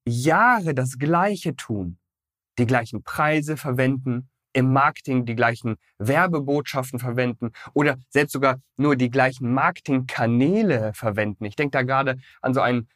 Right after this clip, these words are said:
ja, kleinen Laden bei uns in der Stadt, äh, mit auch einem eigenen Online-Shop, der aber immer noch natürlich in Zeitschriften wirbt oder Flyer verteilt. Und ich habe mir mal die Mühe gemacht und geschaut,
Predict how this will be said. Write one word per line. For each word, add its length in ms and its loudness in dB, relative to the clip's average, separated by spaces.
ja, 220 0
kleinen 560 0
Laden 640 0
bei 120 2
uns 240 -2
in 100 0
der 140 2
Stadt, 420 -2
äh, 80 0
mit 360 -2
auch 180 0
einem 180 2
eigenen 320 0
Online-Shop, 640 -2
der 140 2
aber 180 -2
immer 320 2
noch 180 -2
natürlich 460 0
in 200 0
Zeitschriften 1160 -4
wirbt 440 -4
oder 180 -2
Flyer 640 -2
verteilt. 640 -8
Und 80 2
ich 80 0
habe 100 4
mir 60 2
mal 120 4
die 120 -2
Mühe 300 2
gemacht 340 -2
und 80 0
geschaut, 320 0